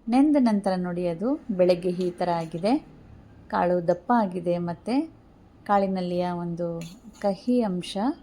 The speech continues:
ಆ ನೀರಿಗೆ ಸೇರಿಕೊಂಡಿದೆ. ಹಾಗಾಗಿ ನಾವು ನೀರನ್ನು ಚೆಲ್ಲದೇನೆ ಅದನ್ನು ಉಪಯೋಗಿಸ್ಕೊಳ್ಬೇಕು. ಈ ನೀರನ್ನು ಕುಡಿದು ನಾನು ವಾಕಿಂಗ್ಗೆ ಹೋಗ್ಬಿಟ್ಟು ಬರ್ತೇನೆ.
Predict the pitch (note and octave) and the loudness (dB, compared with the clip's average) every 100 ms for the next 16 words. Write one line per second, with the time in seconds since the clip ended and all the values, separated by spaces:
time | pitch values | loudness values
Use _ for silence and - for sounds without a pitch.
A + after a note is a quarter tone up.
0 | - - - - - G3+ F#3 G3 F#3+ F#3 | -14 -20 -20 -20 -16 -8 -4 -2 -2 -2
1 | F3+ F#3 F3 F3+ E3+ D#3+ F3 G#3+ A#3+ - | -4 -2 -4 -2 -4 -2 -2 -2 -4 -10
2 | _ _ _ _ _ _ - F#3+ G3 F#3 | _ _ _ _ _ _ -10 -4 -2 0
3 | G3 F#3+ F3+ F3+ F#3 F3 G3 C4+ - F#3+ | -2 -2 -2 0 0 0 2 0 0 -2
4 | F#3 F3+ F3+ G3 D4 - F#3 G3+ - - | 0 0 0 2 0 -2 -14 -20 -18 -8
5 | F#3 F3 F3 F3 F3+ - F3 E3+ E3+ E3 | -4 -2 0 -2 -2 -2 0 2 0 -2
6 | A#3+ C#4 - - - - - - - - | -2 -2 -4 -12 -20 -20 -20 -20 -20 -20
7 | - - - - A#3+ D4+ D4 B3+ A3+ G#3 | -20 -20 -20 -4 2 4 6 6 4 2
8 | G3+ G3 F3+ G#3+ D4+ - - - - - | 0 -4 -2 0 0 -4 -20 -20 -20 -20
9 | - _ - G3+ F#3 F3 E3+ F#3 F3 F3+ | -20 _ -16 -10 -6 -6 -6 -8 -6 -6
10 | G#3 A#3 _ _ _ _ - - - - | -6 -8 _ _ _ _ -20 -20 -20 -20
11 | - - - - - - - D#3+ F3 E3 | -20 -20 -20 -20 -20 -20 -16 -6 -4 -4
12 | F3 - E3+ E3 - F3 F3 | -10 -8 -8 -8 -8 -8 -6